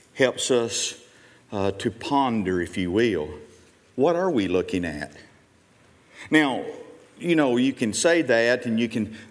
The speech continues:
uh, it, it depends on the tone of voice that you use.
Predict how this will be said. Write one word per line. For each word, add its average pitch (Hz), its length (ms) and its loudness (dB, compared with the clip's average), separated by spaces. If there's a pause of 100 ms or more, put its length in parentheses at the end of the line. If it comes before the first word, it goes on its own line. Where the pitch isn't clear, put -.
uh, 120 260 0
it, 120 320 -2
it 127 440 -2
depends 190 520 0
on 139 220 2
the 110 80 0
tone 156 460 -2
of 104 80 -2
voice 120 380 2
that - 220 -2
you 110 80 -2
use. 120 600 -4